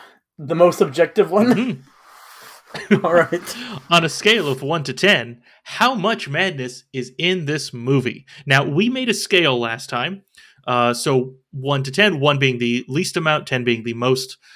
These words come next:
Speaker 2: Um, one is effectively the amount of madness that we got in the Hawkeye Disney Plus T V show.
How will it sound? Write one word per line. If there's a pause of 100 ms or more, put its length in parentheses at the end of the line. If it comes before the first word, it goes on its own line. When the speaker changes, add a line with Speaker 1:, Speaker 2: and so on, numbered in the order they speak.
(200)
Speaker 2:
Um, (240)
one (320)
is
effectively (180)
the
amount
of
madness
that
we
got
in
the
Hawkeye
Disney
Plus
T
V
show.